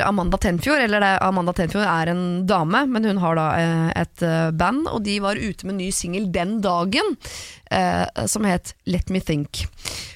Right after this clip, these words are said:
Og jeg, eh, gjorde litt sånn røff research på det, litt sånn på kort, eh, varsel.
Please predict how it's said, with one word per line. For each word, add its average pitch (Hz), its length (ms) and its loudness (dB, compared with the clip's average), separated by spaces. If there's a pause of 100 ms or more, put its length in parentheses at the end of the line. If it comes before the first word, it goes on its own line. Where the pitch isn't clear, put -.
(460)
Og 220 320 2
jeg, 208 280 4
eh, 196 380 2
gjorde 175 240 2
litt 170 160 -2
sånn 165 240 0
røff 175 480 0 (100)
research 196 540 0
på 226 100 0
det, 302 220 2
litt 247 160 0
sånn 190 260 2 (120)
på 196 120 -2
kort, - 380 -4
eh, 180 200 2
varsel. 269 360 0